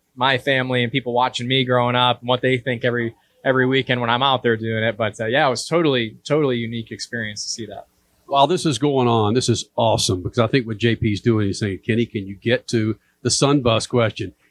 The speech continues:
Speaker 2: He's putting on freaking sunscreen. <laughs> Get a shot of J P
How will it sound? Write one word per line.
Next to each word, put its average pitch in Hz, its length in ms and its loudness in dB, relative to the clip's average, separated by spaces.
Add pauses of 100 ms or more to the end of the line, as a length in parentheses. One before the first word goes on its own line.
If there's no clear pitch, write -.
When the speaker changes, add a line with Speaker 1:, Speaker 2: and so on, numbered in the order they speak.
(120)
Speaker 2:
He's 202 260 2
putting 190 380 -2
on 151 280 4
freaking 151 340 0
sunscreen. 143 920 2 (480)
<laughs> 233 220 0 (240)
Get 254 100 0
a 254 60 4
shot 233 260 2
of 196 100 0
J 180 180 4
P 139 320 0